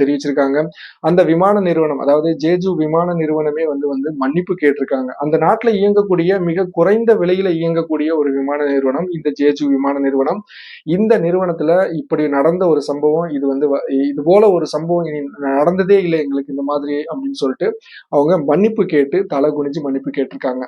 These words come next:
இதுக்கு முத நாள் தான் பாத்தீங்கன்னா அசர்பைஜான்ல ரஷ்யாவை நோக்கி சென்ற விமானம் நடுவானத்துல ரெண்டு பாதியா, ஆ, வெடிச்சு கீழே விழுகுது. அது போக அதுக்கு, அது தொடர்ந்து பாத்தீங்கன்னா இந்த ஒரு சம்பவம் இன்னைக்கு காலையில கேட்கும்போது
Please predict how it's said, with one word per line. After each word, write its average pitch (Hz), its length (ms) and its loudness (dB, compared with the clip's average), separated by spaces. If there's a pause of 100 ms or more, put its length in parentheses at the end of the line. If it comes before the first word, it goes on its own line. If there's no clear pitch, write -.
(160)
இதுக்கு 196 300 2
முத 170 280 4
நாள் 233 200 2
தான் 220 160 2
பாத்தீங்கன்னா 170 420 0 (160)
அசர்பைஜான்ல 170 840 2
ரஷ்யாவை 180 400 2
நோக்கி 165 340 -2 (160)
சென்ற 151 360 0
விமானம் 151 520 0 (420)
நடுவானத்துல 202 880 4
ரெண்டு 165 260 0
பாதியா, 165 400 2
ஆ, 156 240 0 (480)
வெடிச்சு 175 420 -2
கீழே 165 260 0
விழுகுது. 139 580 0
அது 143 280 -2
போக 156 280 4
அதுக்கு, 143 240 2
அது 143 180 2
தொடர்ந்து 170 460 2
பாத்தீங்கன்னா 156 540 0
இந்த 170 260 -2
ஒரு 170 140 0
சம்பவம் 147 360 -2
இன்னைக்கு 147 340 -6
காலையில 143 400 0
கேட்கும்போது 135 640 -2